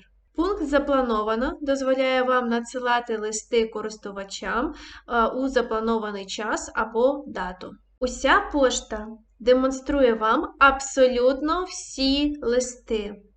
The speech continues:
Спам містить листи, які Gmail вважає небажаною або потенційно небезпечною. Кошик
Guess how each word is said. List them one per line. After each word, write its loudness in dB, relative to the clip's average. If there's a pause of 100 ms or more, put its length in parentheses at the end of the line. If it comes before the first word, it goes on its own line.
(160)
Спам 4 (220)
містить -2
листи, 0 (180)
які 0
Gmail 2
вважає 0
небажаною 2 (100)
або 0
потенційно -2
небезпечною. -6 (320)
Кошик 0